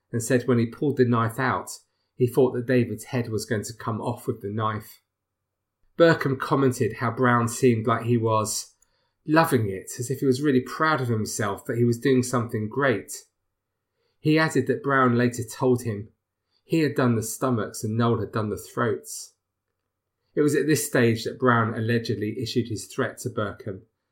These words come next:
that if he told anyone about what he had seen, he would cut his throat too, and Burkham fully believed him. This threat was repeated the next day when Brown told him that if he could not cut his throat,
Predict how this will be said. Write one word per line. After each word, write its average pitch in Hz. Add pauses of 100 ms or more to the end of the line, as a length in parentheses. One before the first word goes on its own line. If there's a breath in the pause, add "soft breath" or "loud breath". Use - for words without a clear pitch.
(140)
that 139
if 113
he 127
told 135
anyone 113
about 107
what 113
he 104
had 98
seen, 117 (280)
he 123
would 110
cut -
his -
throat 98
too, 101 (600)
and 110
Burkham 107
fully 101
believed 95
him. 87 (1300)
This -
threat 151
was 120
repeated 123
the 110
next 110
day 110 (420)
when 113
Brown 117
told 110
him 101
that 107
if -
he 107
could 139
not 120
cut 110
his 101
throat, -